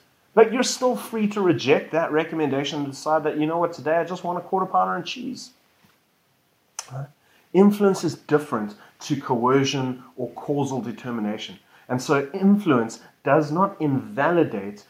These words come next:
the freeness of our will. The fact that God influences our will does not invalidate our freeness. Good. Secondly,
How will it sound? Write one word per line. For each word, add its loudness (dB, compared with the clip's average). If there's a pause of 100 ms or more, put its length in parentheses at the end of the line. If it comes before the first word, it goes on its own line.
(120)
the -4
freeness 0
of 0
our 6
will. 4
The -4
fact -8
that -8
God 0 (220)
influences 2
our -12
will 0 (200)
does -4
not -4
invalidate -6
our -10
freeness. -8 (1600)
Good. -4 (720)
Secondly, 0